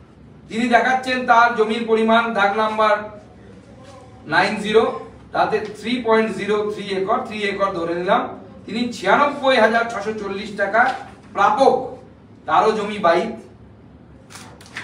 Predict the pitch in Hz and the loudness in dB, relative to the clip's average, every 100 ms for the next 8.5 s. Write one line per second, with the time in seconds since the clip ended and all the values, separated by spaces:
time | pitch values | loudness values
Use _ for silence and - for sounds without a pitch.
0 | - - - - 156 190 - - - - | -8 -8 -16 -8 -2 -2 -2 -6 -14 -20
1 | - - - - - - 180 220 202 202 | -20 -20 -20 -20 -20 -10 -6 -4 -4 -4
2 | 202 202 196 180 165 175 185 190 202 190 | -6 -4 -4 -4 0 2 2 2 -4 -8
3 | 180 190 190 214 220 - - - - - | -8 -8 -8 -8 -10 -14 -20 -20 -20 -20
4 | - - 127 170 226 277 262 233 - - | -20 -20 -14 -6 -4 2 2 2 -6 -14
5 | - - - - - 135 170 220 277 - | -16 -20 -20 -20 -12 -6 -2 4 4 2
6 | 254 240 214 208 233 262 269 - - - | -6 0 2 2 0 0 0 -6 -12 -20
7 | - - - - - - - - - - | -20 -20 -20 -20 -20 -20 -20 -20 -20 -20
8 | - - 175 240 | -20 -6 0 2